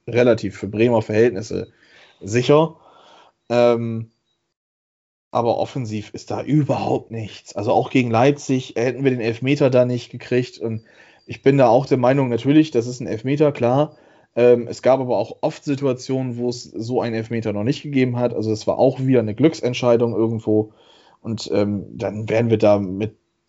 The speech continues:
null zu vier, also ich bin mir ziemlich sicher, dass Leipzig noch mal einmal noch ein Tor geschossen hätte, dann hätten wir da auch noch nicht mal offensiv irgendwas aufs, aufs Brett gebracht.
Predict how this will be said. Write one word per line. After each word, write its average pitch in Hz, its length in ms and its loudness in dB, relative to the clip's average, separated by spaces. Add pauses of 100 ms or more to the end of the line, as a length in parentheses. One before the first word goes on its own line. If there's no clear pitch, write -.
(120)
null 117 180 -2
zu 113 140 -2
vier, 117 440 6
also 104 200 0
ich 110 80 -8
bin 110 140 -2
mir 107 100 -4
ziemlich 117 200 -4
sicher, 113 200 2
dass 101 140 0
Leipzig 107 300 2
noch 110 160 -4
mal 104 180 -2
einmal 107 440 4
noch 104 160 -6
ein 107 100 -6
Tor 117 180 4
geschossen 110 360 -2
hätte, 107 140 -2
dann 95 420 -4
hätten 95 240 -6
wir 110 80 2
da 104 80 4
auch 110 160 4
noch 117 80 0
nicht 113 140 -2
mal 110 100 0
offensiv 110 540 -2
irgendwas 120 420 2
aufs, - 380 -10
aufs - 240 -8
Brett 107 260 -2
gebracht. 98 400 -4